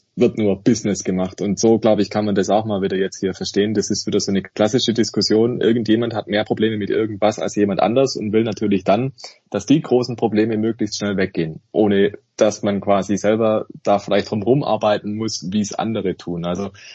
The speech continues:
das ist im Prinzip das Gegenteil von einer Innovation, die jemand hat, wo die anderen sagen, ha, das führt zu weit in die Weite, das führt zu einem Wettrüsten, ist viel zu teuer, das muss wieder weg.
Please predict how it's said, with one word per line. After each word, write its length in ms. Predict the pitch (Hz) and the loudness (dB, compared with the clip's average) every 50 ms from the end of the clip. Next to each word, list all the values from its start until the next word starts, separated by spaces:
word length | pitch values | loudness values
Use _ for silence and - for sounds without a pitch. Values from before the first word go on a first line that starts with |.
| - - _ | -20 -10 _
das 120 | - 95 - | -4 0 0
ist 140 | 117 110 135 | 2 4 4
im 80 | 135 | 2
Prinzip 380 | 127 120 120 120 113 143 135 - | 4 2 2 2 4 2 2 2
das 160 | - 113 - - | 2 0 2 4
Gegenteil 640 | 123 127 135 139 123 - 110 113 120 123 123 117 | 2 2 4 2 -2 0 0 2 2 2 0 -2
von 260 | - - 117 117 113 | -2 -4 -4 -2 -2
einer 80 | 110 - | -2 -4
Innovation, 720 | 107 113 113 104 101 98 95 - - 104 113 139 156 160 147 | -4 -4 -4 -2 -4 -4 -4 -2 0 2 4 4 4 2 0
die 100 | 123 110 | 2 2
jemand 320 | 113 117 113 107 98 - | 2 0 0 -2 -2 -2
hat, 160 | 123 147 151 - | -2 -2 0 0
wo 100 | - 117 | 2 2
die 120 | 110 104 | 4 4
anderen 260 | 90 110 123 135 135 120 | 4 2 2 0 0 2
sagen, 320 | - 120 117 113 107 98 | 4 4 4 2 2 -2
ha, 220 | 113 131 127 113 90 | -2 0 0 0 0
das 200 | 87 110 107 - | 0 -4 -2 -2
führt 180 | - 127 - | -2 -2 0
zu 100 | - 117 | 0 -2
weit 180 | 113 113 110 - | -2 -2 -2 -2
in 80 | 107 101 | -2 -2
die 100 | 101 101 | 0 2
Weite, 220 | 107 123 127 131 | 2 2 2 2
das 200 | 117 107 - - | 0 0 -2 -2
führt 160 | - 123 - | -2 -2 -2
zu 100 | - 107 | -2 -4
einem 160 | 104 98 87 | -4 -2 0
Wettrüsten, 460 | 117 127 - - 123 123 - - 120 110 | 0 -2 0 0 0 0 0 0 -2 -2
ist 160 | 107 - - | -2 2 2
viel 120 | 147 151 | 2 2
zu 120 | 151 - 135 | 2 0 0
teuer, 240 | - 117 113 117 | 2 2 2 2
das 160 | 101 107 - - | 2 0 0 -2
muss 180 | 110 98 - | -2 -4 -2
wieder 160 | 104 95 101 | 0 0 2
weg. 220 | 95 135 160 - | 2 2 0 0